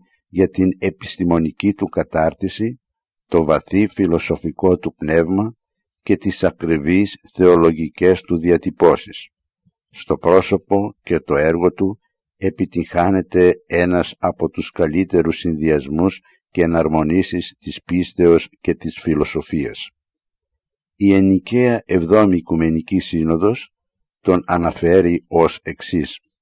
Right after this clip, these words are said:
«Πατήρ πατέρων παραπάντων ονομαζόμενος». Άφησε σπουδαιότατα έργα,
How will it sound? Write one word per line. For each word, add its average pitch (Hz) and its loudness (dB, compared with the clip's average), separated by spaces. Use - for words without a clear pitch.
«Πατήρ 87 0
πατέρων 87 0
παραπάντων 80 0
ονομαζόμενος». 71 -4
Άφησε 101 -2
σπουδαιότατα 87 0
έργα, 69 -6